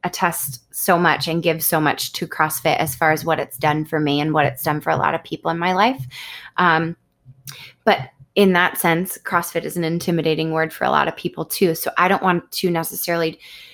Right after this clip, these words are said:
have someone not come into my facility because they're intimidated by CrossFit. So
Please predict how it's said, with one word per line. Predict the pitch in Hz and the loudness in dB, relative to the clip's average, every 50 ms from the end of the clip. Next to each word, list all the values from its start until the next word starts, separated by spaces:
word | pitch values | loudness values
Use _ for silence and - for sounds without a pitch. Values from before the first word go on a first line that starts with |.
| - _ _ | -20 _ _
have | - 214 202 190 | 0 2 2 2
someone | 185 - 180 170 165 175 170 | 0 -2 0 0 0 2 4
not | 175 170 - - - | 6 6 4 4 2
come | - 196 180 | 0 0 0
into | 170 165 165 | 2 0 0
my | 165 160 165 | 0 0 -2
facility | - - 156 - 175 170 165 160 156 | -4 -6 -4 -2 0 0 0 0 -2
because | 165 - - 165 | -4 -6 -6 -4
they're | 165 175 165 | -2 -2 -2
intimidated | 165 170 165 - - 185 180 160 160 160 160 160 160 | -2 -2 -4 -4 -4 -4 -2 -2 -2 -4 -4 -4 -4
by | 165 160 | -4 -6
CrossFit. | - - - 170 156 - - - 160 156 - - | -6 -4 -4 -4 -4 -4 -6 -4 -4 -4 -4 -6
So | - - - 180 175 170 165 165 | -12 -2 2 2 4 4 2 0